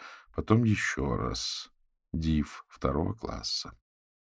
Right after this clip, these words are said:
Аверин лениво шлепнул кота поводком. Конечно, было бы странно, если встречающего человека оставили без поддержки дива. И див не спешил себя афишировать.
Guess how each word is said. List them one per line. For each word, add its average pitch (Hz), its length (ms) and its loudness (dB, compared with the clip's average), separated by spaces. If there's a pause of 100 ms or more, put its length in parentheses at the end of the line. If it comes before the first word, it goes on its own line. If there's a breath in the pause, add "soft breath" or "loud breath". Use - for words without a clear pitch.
(140)
Аверин 113 440 12
лениво 101 380 10
шлепнул 92 480 6
кота - 280 2
поводком. 76 680 2 (480 loud breath)
Конечно, - 380 2
было 95 180 8
бы 87 100 8
странно, 78 600 2
если 69 240 -4
встречающего 73 840 2
человека 76 480 0
оставили 73 360 0
без 69 200 -2
поддержки 76 560 2
дива. 58 400 -4 (560 soft breath)
И 127 140 6
див 104 280 4
не 110 100 6
спешил 110 480 2
себя 76 320 2
афишировать. - 920 -8